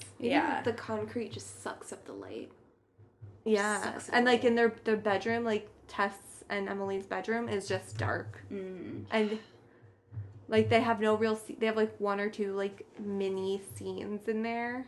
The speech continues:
Speaker 1: Mm-hmm.
Speaker 3: And it's just, like, I don't even remember what is being said because it's, like, you
Speaker 1: They're
Speaker 3: can't even see them.
Speaker 1: talking about how they
Speaker 2: Mm-hmm.
Speaker 1: can't sleep 'cause they're thinking about their mom.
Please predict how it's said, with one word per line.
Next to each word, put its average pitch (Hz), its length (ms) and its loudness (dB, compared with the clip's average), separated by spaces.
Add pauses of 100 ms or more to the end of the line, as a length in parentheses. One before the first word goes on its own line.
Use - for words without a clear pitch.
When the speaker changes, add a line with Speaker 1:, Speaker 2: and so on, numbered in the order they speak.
Speaker 1:
Mm-hmm. 214 240 -8
Speaker 3:
And 208 140 0
it's 202 200 -4
just, 214 220 -6
like, 196 380 0 (160)
I 226 100 4
don't 254 140 2
even 269 180 2
remember 240 300 2
what 214 260 0
is 208 160 -2
being 208 260 -4
said 208 200 -2
because 208 260 -4
it's, 196 160 -8
like, 196 180 -6
you 196 60 -6
Speaker 1:
They're 247 100 2
Speaker 3:
can't 202 120 0
even 196 240 -2
see 220 180 -4
them. 247 140 -4
Speaker 1:
talking 233 180 -4
about 269 140 -2
how 285 80 -2
they 254 80 0
Speaker 2:
Mm-hmm. 226 140 -6
Speaker 1:
can't 226 180 -8
sleep 220 200 -4
'cause 208 260 -6
they're 190 140 -8
thinking 190 220 -10
about 185 140 -12
their 175 80 -10
mom. 202 440 -12